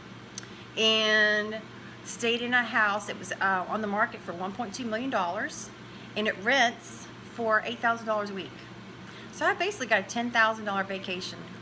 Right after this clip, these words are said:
for nothing, doing something I love to do, which is working out and teaching classes. So anyway, um, and last thing I wanna say is, now that I've done this flight attendant thing, um, I didn't see it coming,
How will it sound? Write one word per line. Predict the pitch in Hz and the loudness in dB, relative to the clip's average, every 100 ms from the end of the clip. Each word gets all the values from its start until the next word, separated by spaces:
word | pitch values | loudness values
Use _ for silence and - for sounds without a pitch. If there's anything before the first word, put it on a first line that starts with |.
| - | -4
for | 185 170 185 - - - | 0 0 -2 -10 -14 -10
nothing, | 185 185 151 - 135 - - - - - - | -2 0 0 -2 -10 -12 -14 -14 -14 -14 -2
doing | 240 208 | 0 4
something | 202 190 | 4 2
I | 180 | 0
love | 180 175 | 0 -2
to | 170 | -4
do, | 160 | -6
which | 170 | -8
is | - | -6
working | 165 151 160 | -4 -2 0
out | 151 | -2
and | - | -2
teaching | - 123 | -10 -10
classes. | 120 - - - - - - | -8 -8 -10 -12 -14 -14 -8
So | - - - - - - - - - | -6 -6 -8 -14 -16 -16 -16 -10 -4
anyway, | 254 185 113 - - - - - - - - - | -2 0 -4 -8 -12 -12 -12 -14 -14 -16 -16 0
um, | 226 226 214 214 214 - | 4 6 6 2 -2 -2
and | 262 269 | 2 8
last | 294 392 | 8 8
thing | - 320 | 4 2
I | 294 | 4
wanna | 302 | 2
say | 294 262 262 | 2 2 2
is, | 226 220 - - - - | 0 -4 -12 -14 -14 -2
now | 247 262 | 2 4
that | |
I've | 285 | 4
done | 254 247 | 2 0
this | 240 | 0
flight | - 220 | 4 6
attendant | 220 226 220 | 6 0 -4
thing, | 247 240 240 240 262 254 - - - | -2 0 0 -2 -4 -6 -10 -4 4
um, | 214 214 196 196 208 - - - - - - - - - - - - - - - - - - - - - - | 4 4 2 -2 -6 -10 -14 -16 -16 -16 -16 -16 -14 -14 -14 -14 -14 -14 -16 -16 -14 -14 -16 -16 -16 0 4
I | 240 | 6
didn't | 277 269 | 4 0
see | 285 | -2
it | 240 | 0
coming, | 262 247 254 254 254 247 | 2 2 2 -2 -4 -6